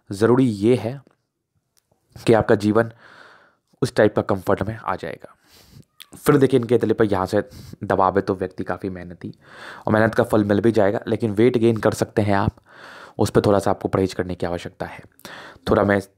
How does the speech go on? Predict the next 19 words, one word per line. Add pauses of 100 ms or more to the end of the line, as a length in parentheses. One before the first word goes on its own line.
(120)
इस
पिक
को
और
क्लियर
करता
हूँ (160)
ताकि
आपको
स्थितियाँ
अच्छे
समझ
में
आ
जाए। (920)
स्ट्रॉन्ग
इंडिकेशंस
सैटर्न
पर,